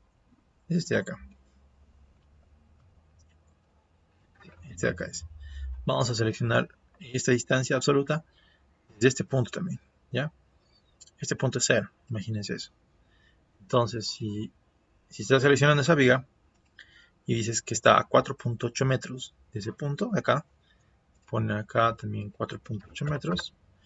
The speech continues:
y ponen la car-, a la carga que es ochocientos.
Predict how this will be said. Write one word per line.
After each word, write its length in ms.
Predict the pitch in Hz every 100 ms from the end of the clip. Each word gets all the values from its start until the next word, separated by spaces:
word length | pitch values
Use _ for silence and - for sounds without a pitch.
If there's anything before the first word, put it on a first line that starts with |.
| _ _ _ _ _ -
y 40 |
ponen 520 | - 117 107 107 104 101
la 340 | 107 110 110 _
car-, 260 | - 107 -
a 420 | 135 117 107 107 107
la 220 | 107 104
carga 400 | - 110 107 110
que 160 | -
es 120 | - -
ochocientos. 600 | - 110 170 - -